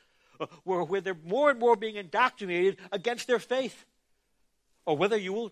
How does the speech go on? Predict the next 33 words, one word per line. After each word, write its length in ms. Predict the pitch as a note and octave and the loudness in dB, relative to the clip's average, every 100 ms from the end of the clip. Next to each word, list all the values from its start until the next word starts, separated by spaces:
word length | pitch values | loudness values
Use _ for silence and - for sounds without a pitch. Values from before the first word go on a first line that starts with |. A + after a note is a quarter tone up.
| _ | _
try 200 | - F#3 | 0 2
to 80 | A3 | 2
seek 200 | - G#3 | -2 2
other 200 | F#3+ G3+ | 4 6
alternatives, 800 | A3+ A3 A#3 C4 A3+ D3 - - _ _ | 4 4 2 2 0 -2 -8 -12 _ _
uh, 120 | G#2+ G2 - | -12 -12 -2
private 340 | F3 G3 G3 | 0 0 -2
schools, 440 | - G3+ G3 F#3+ - - | -8 -8 -8 -10 -14 -16
home 260 | - E3+ F3+ | -6 -6 -6
schools, 500 | - G3+ F#3+ F#3+ - _ - | -12 -6 -6 -6 -8 _ -10
homeschool 440 | D#3 - C#3+ B2 | -10 -10 -8 -8
co-ops. 600 | - G3+ G3 F#3+ F#3+ - - _ _ _ _ _ | -2 0 2 0 -2 -8 -20 _ _ _ _ _
I 80 | F3+ | 0
would 120 | A3+ | 4
love 200 | B3+ B3 | 6 6
one 220 | G3+ G3+ | 4 0
day, 200 | E3+ F3 | 4 4
when, 200 | F#3+ E3+ - - - | 4 2 -4 -20 2
God 200 | E3+ F3 | 6 6
willing, 220 | F3 F#3 | 6 4
we 60 | E3+ | 4
have 140 | E3+ | 4
our 100 | E3 | 4
own 160 | D#3 C#3+ | 2 2
building, 320 | C3+ D#3+ G#3 | 0 0 -2
for 140 | - | 0
us 80 | G#3+ | 0
Chaim 320 | - A#3 B3+ F3+ | 2 -2 0 -2
to 100 | - | -6
sponsor 420 | - G3 G3+ G#3+ | -4 -2 -2 -2
its 100 | G3+ | -4
own 160 | A#3+ C4+ | -4 -4
school. 360 | - G#3+ C#3 | -4 -4 -4